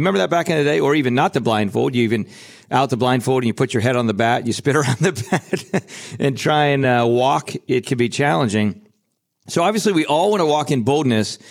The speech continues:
but sometimes we actually, without knowing it, I think, walk in blindness. And that causes us to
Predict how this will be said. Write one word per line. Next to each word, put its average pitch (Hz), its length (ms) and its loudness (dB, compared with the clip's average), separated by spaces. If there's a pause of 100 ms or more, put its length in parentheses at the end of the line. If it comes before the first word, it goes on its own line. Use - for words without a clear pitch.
(380)
but 151 180 -2
sometimes 180 800 0
we 139 140 2
actually, 131 320 0
without 117 280 0
knowing 117 280 2
it, 110 80 0
I 101 80 0
think, 110 260 -2
walk 107 320 0
in 107 220 -2
blindness. 101 640 -2
And 113 120 0
that 170 160 -2
causes 139 460 -2
us 117 220 -2
to 117 420 0